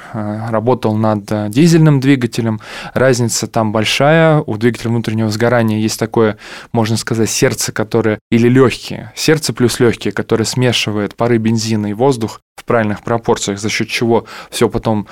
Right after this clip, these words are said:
в камере сгорания взрывается, а у дизельного двигателя этого нет, у него есть система впрыска.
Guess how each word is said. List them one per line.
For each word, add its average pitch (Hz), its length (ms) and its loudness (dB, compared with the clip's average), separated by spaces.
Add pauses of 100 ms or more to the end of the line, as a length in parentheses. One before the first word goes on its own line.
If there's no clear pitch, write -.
в - 100 -12
камере 110 340 0
сгорания 107 420 0
взрывается, 131 640 2
а 110 140 0
у 107 40 2
дизельного 160 480 4
двигателя 123 360 0
этого 117 220 2
нет, 147 280 2
у - 20 2
него 117 160 4
есть 135 120 2
система 127 400 0
впрыска. - 600 -2